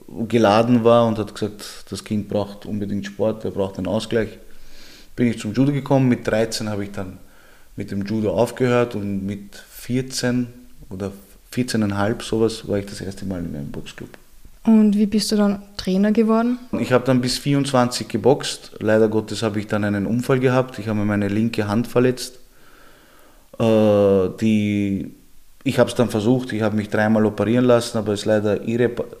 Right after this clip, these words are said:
Speaker 1: irreparabel gewesen. Und danach habe ich mir gedacht, was soll ich machen? Ich will in diesem Sport bleiben, ich will das weitergeben. Und ich habe schon immer diesen kleinen Lehrer in mir gehabt.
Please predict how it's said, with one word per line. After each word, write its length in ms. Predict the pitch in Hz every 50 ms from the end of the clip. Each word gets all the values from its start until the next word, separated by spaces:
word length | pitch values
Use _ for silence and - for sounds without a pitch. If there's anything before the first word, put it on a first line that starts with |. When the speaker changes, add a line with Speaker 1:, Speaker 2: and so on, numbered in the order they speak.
| -
Speaker 1:
irreparabel 800 | - 127 120 120 123 113 - - 110 110 107 101 101 104 107 110
gewesen. 500 | 107 113 107 104 104 104 101 107 107 98
Und 300 | 95 104 101 98 101 - - - - - - - - - - - - - -
danach 220 | - 113 117 120
habe 100 | 123 123
ich 60 | 117
mir 100 | 113 113
gedacht, 260 | 107 107 110 104 101 -
was 120 | - 101 -
soll 80 | 98
ich 100 | 98 98
machen? 300 | 101 110 120 120 - 113
Ich 80 | 107 107
will 80 | 107 104
in 80 | 101
diesem 320 | 98 98 95 98 95 - - - -
Sport 380 | - - - - 98 90 - -
bleiben, 400 | 101 98 107 113 113 123 107 107
ich 200 | - - - -
will 160 | 104 101 98
das 220 | 104 101 - -
weitergeben. 640 | 117 - - - 120 107 104 110 110 107 104 107 -
Und 280 | - 107 101 95 - - - - - - - - - - - - - -
ich 100 | 113 110
habe 140 | 120 117 -
schon 200 | - 123 113 -
immer 260 | - 135 135 135 127
diesen 280 | 123 123 120 120 113 110
kleinen 400 | - 113 113 113 113 110 107 104
Lehrer 300 | 107 110 113 120 123 120
in 180 | 120 120 117
mir 160 | 120 123 120
gehabt. 520 | 117 120 113 113 123 127 127 - - -